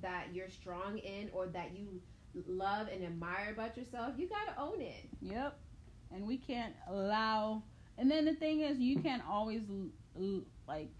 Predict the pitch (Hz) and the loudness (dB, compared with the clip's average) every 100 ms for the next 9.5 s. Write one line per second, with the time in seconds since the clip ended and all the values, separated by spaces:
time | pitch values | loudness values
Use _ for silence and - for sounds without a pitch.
0 | - 196 208 214 208 208 233 202 180 165 | -6 -2 0 0 0 0 0 2 0 -2
1 | 180 196 185 185 202 190 190 170 175 185 | -2 0 0 0 -2 -2 -2 -2 -2 -2
2 | 208 - 220 233 262 294 277 - 233 202 | -4 -2 2 4 4 2 0 0 -2 0
3 | 226 233 233 208 185 185 196 226 285 311 | 0 -2 0 0 2 0 2 4 4 2
4 | - - 180 190 180 180 165 156 - 143 | -4 -2 0 2 0 0 0 -2 -4 -10
5 | - - - 175 190 185 160 156 - - | -8 -8 -6 -6 -4 -2 -4 -8 -14 -8
6 | - 269 349 302 220 220 208 180 196 208 | 2 2 4 2 0 0 0 -4 -2 -2
7 | 214 208 170 - - 220 285 339 311 302 | -4 -6 -8 -8 -2 6 8 8 6 6
8 | 262 180 170 - 220 240 269 226 170 - | 4 4 -4 -4 0 2 0 -4 -6 -10
9 | - - 175 254 285 | -14 -10 0 0 0